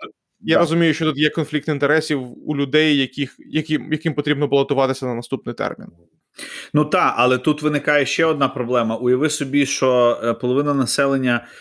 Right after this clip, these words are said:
Speaker 2: е, давай так грубо скажемо, ідіоти, які кажуть: «Ай, ми ні в що не віримо, і вообще ми носимо шапочку із фольги, потому що Білл Гейтс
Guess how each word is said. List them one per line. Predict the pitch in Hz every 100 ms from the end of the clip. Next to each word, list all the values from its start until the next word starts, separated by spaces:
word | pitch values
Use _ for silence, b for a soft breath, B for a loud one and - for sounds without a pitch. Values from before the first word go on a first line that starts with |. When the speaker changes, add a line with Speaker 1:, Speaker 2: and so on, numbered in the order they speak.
| B -
Speaker 2:
е, | 147
давай | 185 214 156 120
так | 127 110
грубо | 120 139 120
скажемо, | - 143 135 117
ідіоти, | 117 117 127 147 143 123
які | 110 - 120
кажуть: | - 123 107 104 -
«Ай, | 139 147
ми | 135 135
ні | 131
в | 123
що | - 135
не | 131
віримо, | 143 196 160 127
і | 120
вообще | 123 - 139
ми | 131
носимо | 123 123 120 120
шапочку | - 123 120 - 123
із | -
фольги, | 123 120 127
потому | 135 117 113 113
що | - 113
Білл | 117 117
Гейтс | 117 123 -